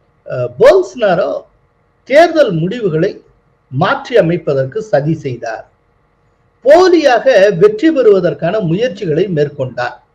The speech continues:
அப்புறம் இப்போதைய அதிபர் லூலா, பிரேசில் உச்ச நீதிமன்ற நீதிபதி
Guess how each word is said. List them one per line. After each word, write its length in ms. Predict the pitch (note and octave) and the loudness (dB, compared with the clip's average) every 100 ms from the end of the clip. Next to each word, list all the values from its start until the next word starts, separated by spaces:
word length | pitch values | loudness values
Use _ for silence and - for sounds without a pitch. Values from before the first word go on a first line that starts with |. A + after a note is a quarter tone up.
| _ _ _ _ _ _ _ | _ _ _ _ _ _ _
அப்புறம் 460 | - - F4 C#4+ G3 | -8 -4 -2 -2 -6
இப்போதைய 500 | C4 - F#4 F4+ D#4+ | -12 -2 0 0 2
அதிபர் 560 | G#3+ E3 A3+ E3+ - _ _ _ _ _ _ _ _ C#3 E3 | 2 2 0 -4 -4 _ _ _ _ _ _ _ _ -6 -4
லூலா, 540 | C4 F#3+ F#3+ - - _ _ C3 B2+ | 0 2 0 -4 -16 _ _ -16 0
பிரேசில் 520 | G3+ - E4+ E4+ F4+ | 2 4 2 2 0
உச்ச 360 | F#3+ G3+ - D#4 | -8 -10 -2 0
நீதிமன்ற 480 | C#4+ B3+ G#3+ G#3 G#3+ | 0 -6 -8 -2 -2
நீதிபதி 580 | E3+ F#3+ D#3+ D3+ A3+ | -2 -4 -4 -4 -8